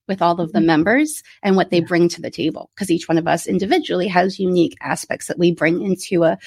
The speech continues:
Speaker 1: space, whether it's a physical one or a virtual one.
Speaker 2: Yeah, so true. So true.
Speaker 1: <laughs>
Speaker 2: So, Deb, I know you've come prepared to share about building an online community. So I'm gonna let you loose for a little bit, and then we'll have some discussion back and forth on it.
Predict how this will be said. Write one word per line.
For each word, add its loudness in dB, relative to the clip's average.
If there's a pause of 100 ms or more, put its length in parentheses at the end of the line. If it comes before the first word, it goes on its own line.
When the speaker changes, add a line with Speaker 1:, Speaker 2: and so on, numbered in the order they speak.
(160)
Speaker 1:
space, 0
whether 2
it's -2
a -18 (100)
physical 0
one 4
or 0
a -4
virtual -4
one. -2 (280)
Speaker 2:
Yeah, -6
so -6
true. -4 (280)
So -10
true. 4 (340)
Speaker 1:
<laughs> -16
Speaker 2:
So, 4
Deb, 4
I 4
know 2
you've -2
come 2
prepared 6
to 2 (840)
share 4
about 4
building 4
an 4
online 2
community. -4
So -2
I'm 2
gonna 2
let 2
you -2
loose -4
for -2
a 4
little 2
bit, 2
and 0
then 4 (260)
we'll 2
have 2
some 0
discussion 0
back 2
and -2
forth 0
on 2
it. -4